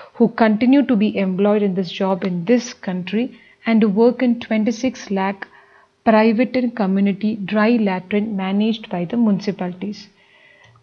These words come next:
The manual scavengers are often exposed to subhuman conditions for work,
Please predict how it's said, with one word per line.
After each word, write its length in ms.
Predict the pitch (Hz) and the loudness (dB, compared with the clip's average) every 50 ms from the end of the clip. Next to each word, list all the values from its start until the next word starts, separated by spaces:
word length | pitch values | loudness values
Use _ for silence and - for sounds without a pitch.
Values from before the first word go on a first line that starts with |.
| _ _ _ _ _ - | _ _ _ _ _ -2
The 60 | 214 | 0
manual 320 | 196 202 202 214 220 233 233 | 2 4 4 4 4 2 2
scavengers 680 | 226 - - 214 190 185 180 196 196 190 233 247 233 | 0 -2 -2 -2 -2 0 -2 -2 -2 0 0 2 2
are 140 | 247 233 - | 2 2 2
often 500 | - 196 196 190 - - 240 269 269 254 | 0 0 0 -2 -4 -2 0 0 0 0
exposed 640 | - 208 202 - - - _ - 233 247 233 240 - | -2 -4 -6 -6 -10 -10 _ 2 2 2 2 0 -2
to 100 | - 277 | -6 -6
subhuman 840 | 277 - - - 285 269 240 226 - - 233 214 202 208 208 214 214 | -6 -8 -4 -2 -2 0 -2 -2 -4 -4 -2 0 2 2 0 0 -2
conditions 600 | 214 196 185 185 180 190 185 - - 202 208 208 - | -4 -4 -4 -2 -2 -4 -4 -4 -4 -4 -4 -4 -4
for 200 | - - 202 185 | -6 -6 -6 -6
work, 420 | 180 175 170 185 190 190 - - | -4 -6 -6 -6 -8 -8 -12 -16